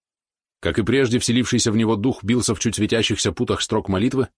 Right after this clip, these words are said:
удерживавших его в районе солнечного сплетения. Времени на раздумья не было совсем, поэтому я сразу же воткнул нож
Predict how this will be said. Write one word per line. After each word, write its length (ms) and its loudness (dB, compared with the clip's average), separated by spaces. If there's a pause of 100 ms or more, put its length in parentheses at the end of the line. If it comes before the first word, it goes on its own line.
(160)
удерживавших 640 0
его 160 2
в 60 2
районе 300 2
солнечного 480 0
сплетения. 560 -4 (1120)
Времени 400 2
на 100 2
раздумья 460 2
не 100 2
было 200 4
совсем, 400 0
поэтому 320 4
я 100 4
сразу 320 2
же 80 2
воткнул 380 0
нож 260 0